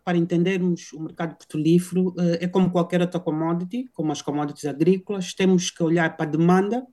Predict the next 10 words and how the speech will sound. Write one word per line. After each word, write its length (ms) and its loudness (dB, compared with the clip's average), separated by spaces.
e 80 -8
para, 400 -6
e 80 -4
para 240 -6
a 40 -2
oferta. 580 -8
Eh, 300 4
a 80 0
demanda 560 4
que, 360 -6